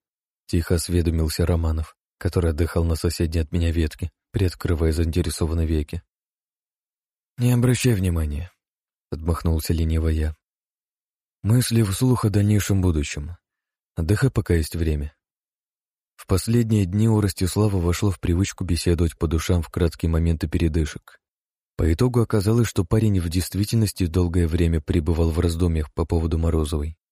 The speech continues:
Образовался лишь один каверзный момент. Разница в их возрасте была чуть более десяти лет.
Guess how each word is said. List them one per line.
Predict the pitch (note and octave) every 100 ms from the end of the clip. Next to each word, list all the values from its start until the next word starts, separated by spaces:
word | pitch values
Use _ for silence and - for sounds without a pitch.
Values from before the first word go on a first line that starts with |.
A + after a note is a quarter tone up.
| _ _ _ _ _ -
Образовался | E2 F2+ F#2+ B2 B2+ A2+ G#2+
лишь | G#2+ -
один | G2+ A#2 G#2+
каверзный | G#2+ G#2 G2 G2
момент. | F#2+ F#2+ E2+ D2 - - _ _ _ _ -
Разница | F#2+ A#2+ C3+ - B2
в | A2+
их | G2+
возрасте | A2 C3 B2+ - B2+
была | A#2+ A#2
чуть | - G#2
более | G2+ G2+
десяти | G2+ G2 F#2+ F#2+
лет. | F#2+ D#2+ -